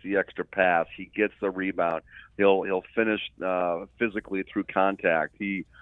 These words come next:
he, he, he'll defend multiple positions. So those types of players are hard to find. And yes, his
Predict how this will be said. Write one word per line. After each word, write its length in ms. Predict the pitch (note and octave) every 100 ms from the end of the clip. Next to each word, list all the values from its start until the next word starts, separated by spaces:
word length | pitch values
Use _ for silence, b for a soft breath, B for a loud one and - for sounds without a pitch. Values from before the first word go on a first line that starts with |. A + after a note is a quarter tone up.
| b b
he, 520 | F#2+ - G#2 - F#2+
he, 60 | F#2+
he'll 240 | F2+ G#2
defend 560 | F2+ F#2+ - G#2 G#2+ F#2+
multiple 420 | G2 G#2 - G2
positions. 600 | F#2+ E2+ G2 G2 F#2+ F2 -
So 300 | G#2 G2 E2+ b b _
those 180 | - F#3
types 240 | - G#3+ -
of 60 |
players 360 | - C3 C3+ B2
are 80 | G#2+
hard 200 | A2+ G2+
to 60 | -
find. 360 | A#2 A2 F#2 E2+
And 380 | - G2 F#2+ G2
yes, 220 | G#2+ F#2+ -
his 120 | G#2